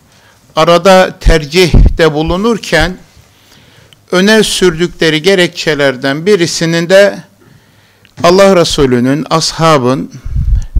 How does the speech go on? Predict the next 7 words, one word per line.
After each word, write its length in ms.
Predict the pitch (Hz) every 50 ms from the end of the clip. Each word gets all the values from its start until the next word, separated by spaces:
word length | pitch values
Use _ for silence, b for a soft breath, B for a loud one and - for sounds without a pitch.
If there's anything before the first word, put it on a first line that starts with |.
| B B B b b b b b b b b b b b -
bu 200 | 170 175 170 170
Rum 160 | 190 190 180
suresinde 600 | - - 170 143 143 139 - - 143 135 131 123
anlatıldığı 640 | 127 139 151 151 151 151 - - 151 143 139 143 135
şekliyle 760 | - - - 156 - - 175 160 151 135 139 156 190 214 - b b b b b b b b b b b b 156
Rumları 480 | 165 170 175 175 175 180 196 190 160
desteklediği 1040 | 170 165 - - - 170 165 165 - 165 165 160 160 180 180 170 165 151 - - -